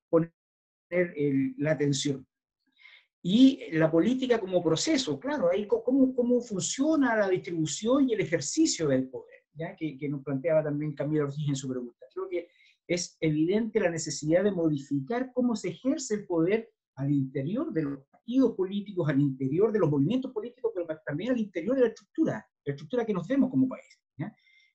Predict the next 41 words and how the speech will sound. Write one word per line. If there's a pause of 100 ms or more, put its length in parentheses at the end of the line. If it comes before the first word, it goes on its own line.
(440)
El
tema
de,
insisto
ahí,
de,
de,
de
la
participación,
de
generar
espacios
de,
de
incorporación
o
de
incorporación
de
las
opiniones
de
la
comunidad, (460)
en
el
diseño,
en
la
implementación
y
en
la
evaluación
de
la,
de
la
propuesta
programática,